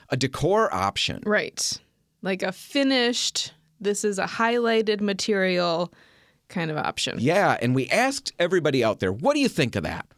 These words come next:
Speaker 1: We told you what we thought. We wanted your opinions, and I told you that I would share those. And more importantly, I told you that I would pick a couple of winners
Speaker 2: Right.
Speaker 1: who would, who would win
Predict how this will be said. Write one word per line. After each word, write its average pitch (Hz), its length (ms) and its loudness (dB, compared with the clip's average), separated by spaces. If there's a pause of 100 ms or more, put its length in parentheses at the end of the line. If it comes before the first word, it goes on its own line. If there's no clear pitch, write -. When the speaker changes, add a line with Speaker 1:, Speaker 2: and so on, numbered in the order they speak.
(120)
Speaker 1:
We 139 180 0
told 175 280 2
you 165 60 0
what 165 160 2
we 180 120 4
thought. 202 400 2 (520)
We 95 120 -4
wanted 127 280 0
your 151 100 2
opinions, 170 580 0
and 110 220 0
I 110 80 0
told 123 320 -2
you 117 80 -2
that 107 140 0
I 107 40 2
would 98 140 -2
share 196 280 2
those. 208 200 2
And 143 120 -4
more 160 140 2
importantly, 127 520 0
I 120 60 2
told 120 260 -2
you 110 80 -2
that 110 120 0
I 110 80 2
would 107 180 0
pick 127 260 -2 (300)
a - 80 -4
couple 104 280 -2
of 85 60 -2
winners 247 580 2
Speaker 2:
Right. - 340 -6
Speaker 1:
who 170 100 4
would, 147 240 0 (140)
who 156 120 0
would 135 160 0
win 139 540 2